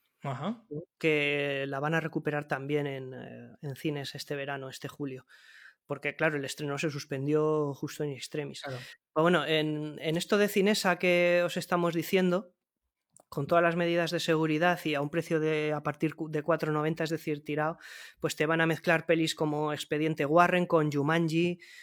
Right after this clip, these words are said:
Speaker 2: eh,
Speaker 1: Qué
Speaker 2: con
Speaker 1: bueno.
Speaker 2: la última de Pixar, la de Onward, la de Sonic, y luego películas como Los Cazafantasmas, Los Goonies, Matrix, Deadpool, Joker. Es decir, películas con un atractivo probado, eh,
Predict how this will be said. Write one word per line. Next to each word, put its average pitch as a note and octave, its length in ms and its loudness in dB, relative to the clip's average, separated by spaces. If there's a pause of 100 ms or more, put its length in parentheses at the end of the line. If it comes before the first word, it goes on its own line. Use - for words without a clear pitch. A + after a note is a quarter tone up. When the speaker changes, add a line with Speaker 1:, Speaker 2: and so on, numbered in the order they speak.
(140)
Speaker 2:
eh, D3 120 -2
Speaker 1:
Qué - 20 -2
Speaker 2:
con D3 220 0
Speaker 1:
bueno. C#3+ 140 0
Speaker 2:
la C#3 100 0
última D#3 320 2
de C#3+ 100 0
Pixar, E3+ 400 0
la D3 160 2
de D3 120 2
Onward, F3 460 6
la E3 120 4
de D3 100 0
Sonic, F#3 720 6
y D#3 140 -2
luego D#3+ 240 2
películas E3+ 460 0
como D3+ 400 2
Los D3+ 160 0
Cazafantasmas, E3 720 -2
Los D3 160 0
Goonies, E3 400 2
Matrix, D#3+ 480 0
Deadpool, D#3+ 540 -2
Joker. E3+ 440 2 (1000)
Es D3 160 -2
decir, D3+ 340 0 (340)
películas D#3 460 -2
con D#3 180 0
un E3 100 2
atractivo D#3+ 540 -2
probado, D#3+ 460 -2 (280)
eh, C3+ 340 -10